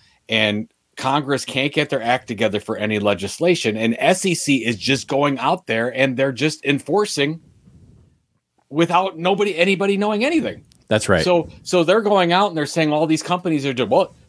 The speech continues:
Speaker 1: that's unregistered. That's unregistered. You can't do that. That's a security, whatever." What? Where? What? We don't know. Nobody is telling us what they are. They've been approved for sale. They went, it's almost like the Coinbase thing where S E C approves it. "Oh, yeah, you can be a,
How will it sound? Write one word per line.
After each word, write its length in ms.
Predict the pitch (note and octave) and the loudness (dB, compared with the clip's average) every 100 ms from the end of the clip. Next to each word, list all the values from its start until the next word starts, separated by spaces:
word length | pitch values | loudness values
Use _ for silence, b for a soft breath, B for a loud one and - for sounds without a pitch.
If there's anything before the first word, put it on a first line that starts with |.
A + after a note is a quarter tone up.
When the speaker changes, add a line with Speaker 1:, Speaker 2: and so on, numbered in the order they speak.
| - | -2
Speaker 1:
that's 240 | C3+ E3 | 0 2
unregistered. 800 | D3 C3 A#2 G#2+ A2 - F2+ D#2 | 0 2 0 -2 -6 -6 -8 -6
That's 260 | - D3+ F3+ | -2 0 2
unregistered. 720 | D#3+ C3 A#2+ G#2 - G#2 F2 | 0 2 2 -2 -6 -8 -6
You 80 | C3 | -6
can't 260 | - E3+ D3 | 0 0 2
do 160 | D#3+ | 2
that. 240 | D#3 B2+ F#2+ | 2 2 0
That's 220 | B2+ E3 | -2 -2
a 40 | |
security, 540 | - C#3+ - F3+ D#3 A#2+ | -6 -8 -4 -2 0 2
whatever." 400 | C3 F3+ D#3+ - B B B B _ _ _ - _ _ _ _ _ - | 2 2 0 -2 B B B B _ _ _ -20 _ _ _ _ _ -12
What? 240 | D#3 - | -10 -10
Where? 380 | - B2+ F#3 C#4+ - _ | -4 2 4 2 -6 _
What? 440 | B2 D#3+ D4+ - - - _ _ _ - | -2 0 0 -4 -18 -20 _ _ _ 0
We 140 | G#3+ | 2
don't 260 | C#4 C4+ F#3+ | 4 2 4
know. 360 | F#3+ A3+ - _ | 2 2 -2 _
Nobody 460 | C3+ F3 A3 C4 A#3+ | 0 2 2 2 0
is 100 | G3 | 0
telling 380 | - F#3+ F#3+ D3 | -4 -2 0 -2
us 160 | C#3 | -2
what 180 | C#3 D#3 | -2 -2
they 160 | D#3+ D3 | -2 0
are. 180 | F3+ | 0
They've 260 | D3 C3 A#2+ | 0 0 0
been 180 | A#2+ C3+ | 0 0
approved 440 | A#2+ - D3 E3 | -2 2 2 2
for 140 | - A#2+ | -2 -6
sale. 400 | - C#3+ D#3+ E3 | -4 -2 0 2
They 140 | A#2 | 0
went, 240 | A#2 C#3 - b b b b b b b b - | 2 0 -2 b b b b b b b b -8
it's 160 | D3+ | 0
almost 280 | F3 E3+ E3 | 2 2 0
like 160 | D#3 C3+ | -2 -2
the 80 | - | -2
Coinbase 540 | D3+ D#3+ C#3 G#2 - | 0 0 2 0 0
thing 160 | A2 G2 | -2 -2
where 160 | G2+ | 0
S 180 | B2 - | 0 0
E 60 | A#2 | -4
C 220 | - C3 | 0 0
approves 340 | G2+ D#3 C3+ | 0 0 0
it. 80 | G#2 | 0
"Oh, 200 | D3+ D#3+ | 2 4
yeah, 140 | G3 | 4
you 180 | A2 A2+ | 4 0
can 160 | E3+ D3 | 0 2
be 140 | B2 | 4
a, 180 | G2 F2 | 2 0